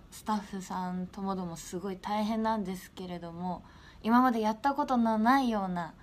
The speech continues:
こんなこともできるんだっていうね、ライブを皆さんに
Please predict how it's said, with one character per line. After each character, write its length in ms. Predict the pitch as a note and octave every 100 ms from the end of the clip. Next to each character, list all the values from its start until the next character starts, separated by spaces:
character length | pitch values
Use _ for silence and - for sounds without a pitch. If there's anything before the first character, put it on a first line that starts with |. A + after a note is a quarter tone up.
| - - - - - -
こ 160 | C4+
ん 140 | D4 D#4
な 220 | D#4 D4+
こ 160 | D#4
と 100 | D#4
も 160 | C#4+ B3+
で 160 | A#3+ B3
き 160 | D4
る 160 | D4+ D4
ん 80 | B3
だ 140 | F#3+
っ 40 |
て 240 | F3+ - E3+
い 120 | E3+
う 100 | E3+
ね、 240 | F#3 A#3+ A#3+ -
ラ 160 | G#3 G3
イ 60 |
ブ 100 | F#3
を 80 | F#3
皆 220 | F#3 B3
さ 100 | B3
ん 60 | G#3
に 120 | F3